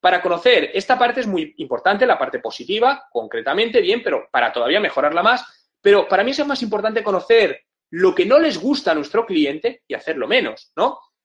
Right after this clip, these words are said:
Para mí aquí hay un punto crítico y es esto. Fijaos que en este punto estamos viendo que la comunicación que se le está haciendo sobre una oferta especial no es cierta.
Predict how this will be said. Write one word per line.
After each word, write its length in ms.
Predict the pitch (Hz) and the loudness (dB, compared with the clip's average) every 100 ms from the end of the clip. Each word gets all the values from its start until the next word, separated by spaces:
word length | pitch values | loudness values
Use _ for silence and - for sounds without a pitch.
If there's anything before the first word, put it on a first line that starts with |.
| _ | _
Para 120 | 143 | -2
mí 120 | 151 190 | 2 2
aquí 160 | 196 | 4
hay 40 | 208 | 2
un 120 | 196 | 4
punto 280 | 202 196 170 | 2 2 0
crítico 340 | 196 233 240 | 0 2 2
y 80 | 160 | 2
es 100 | 226 | 0
esto. 320 | 277 - 107 | -2 -4 -8
Fijaos 320 | - 175 190 | -4 -2 0
que 80 | - | -2
en 60 | 135 | -4
este 180 | - | -4
punto 240 | 160 226 226 | -4 -2 -2
estamos 300 | - 170 180 | -2 -2 -2
viendo 320 | 226 220 240 - _ _ | 0 0 -2 -6 _ _
que 140 | 190 | 2
la 160 | 170 156 | 2 2
comunicación 640 | 165 156 151 143 - 285 | 0 0 0 -2 0 -2
que 100 | 240 | -2
se 120 | - 139 | -4 -4
le 80 | |
está 180 | 127 202 | -2 -4
haciendo 320 | 208 247 190 | -2 -2 -2
sobre 460 | - 123 117 - _ - | -4 -4 -4 -6 _ -4
una 180 | 208 | -2
oferta 280 | 254 226 160 | 0 -2 -4
especial 460 | - 262 226 226 233 - _ _ _ | -4 -2 2 2 0 -8 _ _ _
no 120 | 220 | -6
es 100 | 254 | -4
cierta. 520 | 285 294 - 113 - | -2 0 0 -2 -6